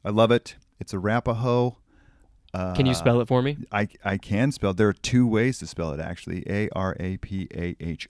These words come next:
Speaker 1: O, and then there is an A R A P A H O E. Uh,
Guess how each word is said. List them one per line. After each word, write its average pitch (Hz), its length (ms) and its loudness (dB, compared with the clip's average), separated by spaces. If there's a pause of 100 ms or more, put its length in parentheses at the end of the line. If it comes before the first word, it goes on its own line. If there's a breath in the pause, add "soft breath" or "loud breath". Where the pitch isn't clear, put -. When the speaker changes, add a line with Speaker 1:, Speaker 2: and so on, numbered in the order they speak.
Speaker 1:
O, 139 360 4 (760 soft breath)
and 87 140 -4
then 92 120 0
there 87 140 0
is 90 160 -2
an 92 160 -4
A 92 240 -4
R 87 300 -6
A 90 180 -4
P - 360 -8
A 92 200 -6 (100)
H 90 280 -8 (120)
O 90 320 -4 (280)
E. 127 240 2 (720 soft breath)
Uh, 69 520 -2